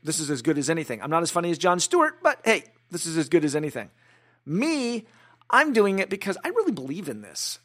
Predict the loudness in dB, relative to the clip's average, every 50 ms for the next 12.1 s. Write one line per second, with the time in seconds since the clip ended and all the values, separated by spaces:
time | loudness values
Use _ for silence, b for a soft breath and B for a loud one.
0 | _ _ -10 -10 -10 -6 -6 -6 -6 -4 -4 0 0 0 0 0 -6 0 0 2
1 | 2 2 0 -2 -2 -4 -6 -4 -6 -8 -2 2 2 2 2 0 0 2 2 2
2 | 2 0 -2 -4 -4 -4 -4 -6 -8 -10 -12 -16 _ -4 -4 -4 -2 0 0 2
3 | 2 0 -2 -4 -6 -4 -4 -2 0 0 0 0 0 0 2 2 2 2 0 -2
4 | -4 -4 -4 -4 -4 -6 -6 -8 -8 -8 -6 -8 -6 -4 -4 -4 -4 -6 -12 -12
5 | -12 -10 -10 -10 -10 -10 -12 -12 -14 -14 -12 -10 -10 -10 -10 -12 -12 -14 -18 b
6 | b b b b b b b b b b -20 _ _ _ _ _ _ _ _ _
7 | 0 2 2 2 -2 -8 _ _ _ _ _ _ _ _ _ _ _ _ _ _
8 | _ -4 -2 0 0 0 0 0 -2 0 0 2 4 4 2 4 0 0 0 0
9 | 0 0 0 -2 0 0 -2 -2 -2 0 2 2 4 2 2 0 -2 -6 _ _
10 | _ _ _ _ -6 -6 -6 -4 -2 0 0 2 2 0 -2 -2 -2 -4 -4 -2
11 | -2 -2 -2 -2 -6 -4 -4 -4 -6 -4 -4 -2 2 2 2 2 2 -2 -4 -4
12 | -8 -8